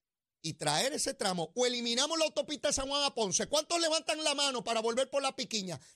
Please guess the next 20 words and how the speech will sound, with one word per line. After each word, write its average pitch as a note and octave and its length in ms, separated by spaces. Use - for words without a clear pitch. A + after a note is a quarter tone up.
De D#3 140
hecho, D4+ 180
la A#3 120
Piquiña F#3+ 380
también F3+ 240
afecta E3 320
el D3 60
ambiente. G3+ 520
¿O E3+ 140
no F#3 120
hubo A3+ 340
que G3+ 100
sesgar G3 380
la G#3 120
montaña G3 440
para E3+ 140
poder F3 240
hacer F3 220
la E3+ 100
carretera? C#3+ 580